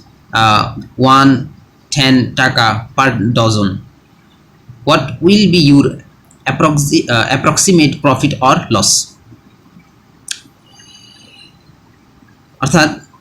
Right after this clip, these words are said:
বলা হয়েছে যে যদি সমান টাকার, সমান টাকার আম এবং, উম, অ্যাপল ক্রয় করা হয়, অর্থাৎ আপেল যত টাকা ক্রয় করছে তত টাকারই কী করছে?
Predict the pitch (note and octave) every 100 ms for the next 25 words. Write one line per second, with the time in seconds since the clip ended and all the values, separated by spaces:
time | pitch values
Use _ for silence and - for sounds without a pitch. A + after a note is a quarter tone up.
0 | C#3+ C#3 C#3 C3+ C3 C3+ B2 A#2+ A2+ -
1 | B2+ D#3+ E3 D#3 F3+ G#3 G3+ E3 - -
2 | - _ _ _ _ _ _ - C3+ C#3
3 | F3+ G3 E3+ D#3+ C3 - _ C#3 C#3+ C3
4 | D3 - - A#2 G#2+ - - _ _ _
5 | _ - G#2 G2 F2+ - B2 C#3 C3 -
6 | - C3+ C3+ A2 G2+ - B2+ C#3 D3 E3+
7 | E3+ F3+ F3 F3 F3+ E3+ F3 - F#3+ E3+
8 | E3+ D#3 D3+ C3 A2+ -